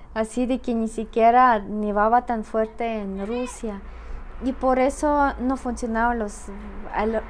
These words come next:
los aeropuertos. Cancelaban todos los vuelos y, eh, me quedé allá más días de lo que yo pensaba.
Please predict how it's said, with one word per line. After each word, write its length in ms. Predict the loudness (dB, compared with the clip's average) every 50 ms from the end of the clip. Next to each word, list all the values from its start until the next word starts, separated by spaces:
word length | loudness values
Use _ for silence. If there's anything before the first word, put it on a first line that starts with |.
| -4 -2
los 240 | 0 0 0 0 2
aeropuertos. 880 | 2 2 2 0 0 0 2 2 0 0 -4 -8 -8 -8 -8 -8 -10 -10 -12 -12 -14 -16 -16 -16 -16 -8 -6
Cancelaban 600 | -4 -4 -4 -2 0 2 4 4 4 2 0 0
todos 300 | 0 0 0 0 0 -2
los 140 | -2 -2 0
vuelos 520 | 0 0 2 2 2 0 -2 -2 -4 -8 -10
y, 360 | -10 -8 -6 -6 -4 -4 -4 -4
eh, 160 | -6 -6 -6
me 180 | -6 -4 -4 -4
quedé 200 | -4 -4 -4 -2
allá 260 | -2 -2 -2 -2 -2 -2
más 260 | -2 -2 -2 -2 -2 -2
días 260 | 0 0 0 0 0
de 80 | 0
lo 180 | 0 0 -2 -2
que 140 | -4 -2 -2
yo 100 | 0 0 -2 -2 -2
pensaba. 540 | -2 -2 -2 -2 -2 0 2 2 2 2